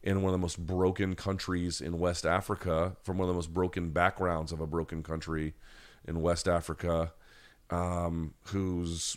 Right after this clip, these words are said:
you know, life was almost certain to be one of short, brutish impoverment, impoverment, imp-, uh, pov-, impoverment. Yeah, I, I don't know what the fuck I'm saying. Poverty.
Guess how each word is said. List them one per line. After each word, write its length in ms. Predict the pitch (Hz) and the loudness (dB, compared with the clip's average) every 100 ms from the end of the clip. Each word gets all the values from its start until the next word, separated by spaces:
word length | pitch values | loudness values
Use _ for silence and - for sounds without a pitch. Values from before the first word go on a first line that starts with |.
| - | -4
you 80 | 98 | -2
know, 160 | 85 | 0
life 280 | 87 90 - | 2 2 2
was 120 | 90 | -4
almost 580 | - 101 92 82 - - | 0 0 0 -2 -6 -6
certain 400 | - 131 104 101 | 0 4 4 2
to 100 | 92 | -2
be 140 | 85 | 0
one 340 | 90 85 92 87 | 0 2 2 2
of 400 | 82 80 78 - - - | 2 0 -2 -10 -18 -10
short, 580 | - - 104 92 90 87 | -4 2 4 4 2 -2
brutish 320 | 87 90 82 | -2 -2 -4
impoverment, 640 | 76 98 104 92 85 82 - | -2 2 4 2 -4 -4 -6
impoverment, 500 | 80 92 101 85 - - - - - - - | -2 0 0 -2 -8 -14 -20 -20 -16 -12 -6
imp-, 220 | 92 87 - - | -2 -2 -4 -8
uh, 200 | 87 80 | -8 -8
pov-, 420 | 78 101 104 110 - - - - - - - - - - - - - - - _ _ - | -6 -4 0 0 -2 -10 -16 -20 -20 -20 -20 -20 -18 -16 -16 -16 -16 -18 -20 _ _ -6
impoverment. 540 | - 73 - - - | -4 -2 -2 8 10
Yeah, 140 | 76 | 10
I, 140 | 67 90 | 6 2
I 100 | 95 | 2
don't 80 | 92 | 0
know 60 | |
what 80 | 80 | 0
the 60 | - | 0
fuck 180 | 73 64 | -2 0
I'm 80 | |
saying. 220 | - - - | 4 4 4
Poverty. 380 | 101 90 71 | 4 4 2